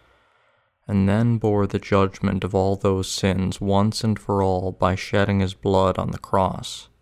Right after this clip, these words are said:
This is the love of God and God's truth and justice. If we believe in the gospel of the water and the Spirit, we are able to follow the bright light of the truth,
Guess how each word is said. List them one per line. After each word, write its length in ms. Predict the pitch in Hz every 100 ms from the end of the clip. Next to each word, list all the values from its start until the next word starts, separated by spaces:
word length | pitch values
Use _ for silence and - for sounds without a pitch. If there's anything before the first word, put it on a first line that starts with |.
| _ _ _ _ _ _ _ _ _ _ _
This 240 | 101 104 123
is 120 | 110
the 120 | 110
love 300 | 101 98 95
of 180 | 95 -
God 420 | 95 92 92 92
and 160 | 92 90
God's 420 | 95 104 101 -
truth 560 | - - 113 110 -
and 160 | 107 98
justice. 800 | 98 92 92 - 98 - - - _ _ _ _ _ _ _ _ _
If 160 | 101 -
we 120 | 117
believe 600 | 120 117 107 101 95 95 -
in 100 | 95
the 100 | 92
gospel 640 | - 95 107 - - 117
of 80 | 104
the 100 | -
water 480 | 95 95 92 95 98
and 160 | 92 92
the 60 |
Spirit, 600 | 92 - 95 92 - - 135 _ _ _ _
we 140 | - 104
are 180 | 95 -
able 340 | 92 104 110
to 100 | 101
follow 500 | - 98 95 92 92
the 100 | 92
bright 440 | 90 101 95 95 98
light 400 | 95 90 101 101
of 100 | 95
the 100 | 98
truth, 600 | - 98 87 - -